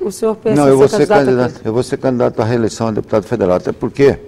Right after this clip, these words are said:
Speaker 2: eu fiz uma pesquisa na minha categoria, eu sou metalúrgico desde setenta e seis. Eu fiz uma pesquisa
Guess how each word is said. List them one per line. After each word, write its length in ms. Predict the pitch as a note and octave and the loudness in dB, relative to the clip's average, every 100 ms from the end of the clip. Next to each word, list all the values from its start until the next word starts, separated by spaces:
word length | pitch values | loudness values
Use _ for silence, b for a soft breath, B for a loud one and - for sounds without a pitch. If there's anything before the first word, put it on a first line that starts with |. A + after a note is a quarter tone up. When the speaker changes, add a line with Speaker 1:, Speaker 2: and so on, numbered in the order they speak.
| B B B B B - | B B B B B -2
Speaker 2:
eu 140 | A#2 | 0
fiz 200 | B2 F3 | 4 2
uma 160 | E3+ D#3+ | 2 0
pesquisa 600 | C3 G2+ - A#2 E2+ B1 | 0 -2 -2 -2 -2 -4
na 160 | D2+ F#2 | -4 -2
minha 160 | B2 | 0
categoria, 420 | G#2 F#2+ F#2 F2+ G2+ | 0 -2 0 2 0
eu 40 | |
sou 140 | - G#2 | -2 -4
metalúrgico 520 | G#2+ G2+ F#2 A2+ G2+ | -2 0 0 -2 -4
desde 260 | G2 A#2 - | -4 -4 -4
setenta 360 | A2+ B2 B2+ | -6 -6 -6
e 60 | A#2 | -8
seis. 420 | - C3+ - - - B B B B - | -6 -10 -10 -16 -16 B B B B -10
Eu 80 | G2+ | -8
fiz 180 | - C3 | -6 -4
uma 140 | C#3+ | -4
pesquisa 560 | - F2+ - A#2+ E2 | -2 -6 -4 -6 -4